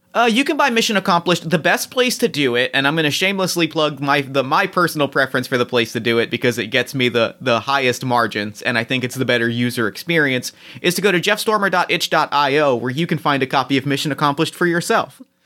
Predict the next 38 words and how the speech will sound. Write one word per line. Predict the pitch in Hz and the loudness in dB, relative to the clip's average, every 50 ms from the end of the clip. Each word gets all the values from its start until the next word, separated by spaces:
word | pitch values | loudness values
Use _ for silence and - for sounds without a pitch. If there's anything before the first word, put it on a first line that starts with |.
| _ _ _ _ _ _ _ _ _ _ _ _ _ _ _ _ - | _ _ _ _ _ _ _ _ _ _ _ _ _ _ _ _ -2
It's, | 147 147 139 - | -2 0 0 0
uh, | 156 139 127 | 2 2 2
twelve | 123 - 208 208 220 185 | 2 0 0 0 0 2
dollars | 208 190 185 180 170 170 170 | 2 2 2 2 2 0 0
for | - 170 | 0 -2
the | 143 | -2
P | 143 - 156 151 | -2 -2 -2 -2
D | 143 135 123 | 0 2 2
F, | 113 120 190 - | 2 2 2 0
which | - 120 - 147 | -2 -2 0 0
is, | 135 131 123 | 0 0 0
and | - - 131 131 131 | 0 0 0 0 0
that | 131 127 127 | 0 -2 -2
comes | - - 139 131 131 131 120 - - | -2 -2 -2 0 0 -2 -4 -4 -4
with | 135 123 120 120 - - | 0 0 0 0 0 -2
everything | 156 180 180 185 180 180 170 165 | 0 0 0 0 0 -2 -2 0
you | 160 156 | 0 0
need | 151 151 | 0 -2
to | - 143 | -2 -4
play, | - - 214 220 226 233 | -6 -2 -2 0 0 0
which | 226 180 160 160 | 0 0 0 0
is | 151 127 | 0 0
it, | 147 143 | 2 2
it | 135 120 - - | 0 0 0 -2
takes | - 156 - - | -4 -4 -2 -2
two | - - 233 214 | -2 0 2 2
hours | 190 175 170 165 160 147 - | 4 4 4 2 2 0 0
or | 151 147 | -2 0
so | - 151 143 | 0 0 0
to | 135 135 | 0 0
play. | 131 - 175 175 175 175 | -2 0 0 2 2 2
It | 165 143 | 2 2
is | 139 127 123 | 2 0 0
an | 123 - | -4 -4
easy | - 170 196 208 160 175 | -2 -2 0 0 0 0
to | 175 | -2
play | 160 - 165 151 151 | 0 0 0 0 2
game. | 147 156 151 151 139 | 2 2 2 2 0